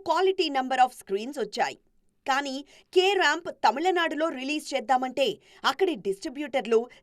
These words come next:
స్క్రీన్లు ఇవ్వడం లేదన్నారు కిరణ్. ఈ విషయంపైనే ఇప్పుడు డ్యూడ్ ట్రైలర్ రిలీజ్ ఈవెంట్లో నిర్మాత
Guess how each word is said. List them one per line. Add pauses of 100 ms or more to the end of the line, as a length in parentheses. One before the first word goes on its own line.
స్క్రీన్లు
ఇవ్వడం
లేదన్నారు (120)
కిరణ్. (340)
ఈ (100)
విషయంపైనే (180)
ఇప్పుడు (180)
డ్యూడ్
ట్రైలర్
రిలీజ్
ఈవెంట్లో (220)
నిర్మాత